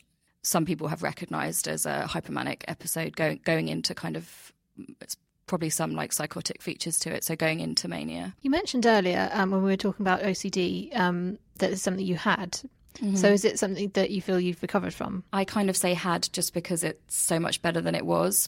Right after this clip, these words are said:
Speaker 1: but I, I think I, there are still certain things that I do,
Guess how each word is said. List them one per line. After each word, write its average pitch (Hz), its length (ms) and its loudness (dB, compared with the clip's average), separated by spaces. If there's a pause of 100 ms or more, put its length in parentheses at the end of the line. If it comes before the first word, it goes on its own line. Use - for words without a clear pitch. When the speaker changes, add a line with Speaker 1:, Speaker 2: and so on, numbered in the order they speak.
Speaker 1:
but 165 300 0
I, 165 240 0
I 165 100 4
think 160 260 -2
I, 156 260 -2 (720)
there 185 100 4
are 180 40 8
still 180 340 4
certain 156 400 0
things 160 320 -2
that - 160 -6
I 160 100 0
do, 160 640 0